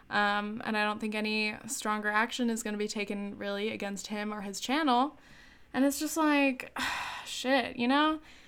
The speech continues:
What's next? There's, <laughs> there's so many,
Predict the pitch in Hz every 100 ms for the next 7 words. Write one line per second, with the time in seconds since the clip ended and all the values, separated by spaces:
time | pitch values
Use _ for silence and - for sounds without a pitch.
0 | - - - 262 302 214 196 220 226 175
1 | - - - - - 240 247 226 - -
2 | - 269 269 226 247 - 233 262 - -
3 | - 214 220 226 220 220 220